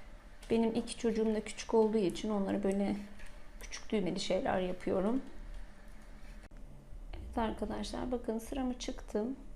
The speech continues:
ve burada da daha iyi, iri bir ilik açmış oldum arkadaşlar. Görmüş olduğunuz gibi bunlar daha küçük ilikler, küçük düğmeler için. Bunlar da,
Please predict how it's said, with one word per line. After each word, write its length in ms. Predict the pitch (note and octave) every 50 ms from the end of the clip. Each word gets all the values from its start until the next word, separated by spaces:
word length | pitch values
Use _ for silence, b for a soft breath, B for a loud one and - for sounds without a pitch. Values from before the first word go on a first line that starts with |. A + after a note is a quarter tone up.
| - - - - - - - -
ve 160 | B3 B3 B3
burada 300 | C4 A#3+ A#3 G#3+ G3 F#3+
da 140 | G3 G#3 A#3+ C#4+ D4 - - - - - - - - - - - - - -
daha 280 | C4+ B3 A#3 A#3+ A3+
iyi, 380 | - - G#3 G3+ G3+ G#3 G#3 G#3
iri 440 | G3+ G#3+ G3+ G3+ G#3+ A3+ C4 D4 C#4+ A#3
bir 240 | A3 A3 A3 A3 - - -
ilik 560 | A3 G#3+ G#3 A#3+ C4+ D4 - - - - - - - - - - - - - - - -
açmış 760 | - A3+ G3+ G3+ G#3 - A#3+ B3 C4+ C#4+ - - - - - - - - - - - -
oldum 360 | C4 A#3 G3+ F#3+ F#3+ - -
arkadaşlar. 960 | - - - - - - - - - - - - - - - - - - - - - -
Görmüş 380 | - G#3 F#3+ - - - - -
olduğunuz 500 | - - - - - - - - - -
gibi 140 | - F#3+ F#3+ G#3+
bunlar 420 | A3+ A#3+ B3 A#3 A3+ G#3+ G#3 G3+
daha 300 | G3 F#3+ F#3+ G3+ G3+ G#3
küçük 480 | G#3 - C4+ - - - D4 D4 - -
ilikler, 560 | C4+ C4 C4+ C4 C4+ - C4+ C4+ C4+ C#4 C#4
küçük 340 | C#4 - - - - - -
düğmeler 340 | - G3+ G3 F#3 F3 - -
için. 460 | F#3 G3+ G3+ - - D4 D#4 D4+ D4+ B B B B B B B B - -
Bunlar 380 | C4 B3 G3+ F#3 F3+ F3 F3
da, 280 | G3 A3+ B3+ C4+ C#4+